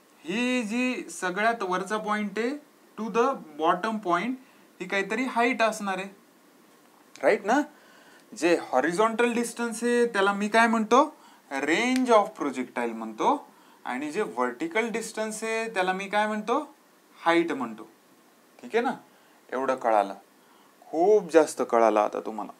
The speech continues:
आता काय करणार आपण? याचे equation form करणार. ठीक आहे, याचे equation आपण form करणार. मला एक सांगा,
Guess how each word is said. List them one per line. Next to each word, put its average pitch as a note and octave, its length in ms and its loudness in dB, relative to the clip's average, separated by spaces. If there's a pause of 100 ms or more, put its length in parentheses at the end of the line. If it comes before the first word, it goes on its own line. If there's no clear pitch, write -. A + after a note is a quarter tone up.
(120)
आता C3 180 2
काय D3+ 300 6
करणार D#3 360 0
आपण? D#3+ 380 4 (520)
याचे E3+ 340 2
equation G#3+ 840 -2
form C#3 380 2
करणार. G2+ 360 -6 (640)
ठीक D#3+ 180 -6
आहे, G#3+ 240 2 (380)
याचे F3+ 420 0 (240)
equation F3 520 -6
आपण F3+ 300 0
form B2 380 2
करणार. G#2 360 -10 (1120)
मला A#3+ 320 8
एक C4 100 2
सांगा, F3+ 420 4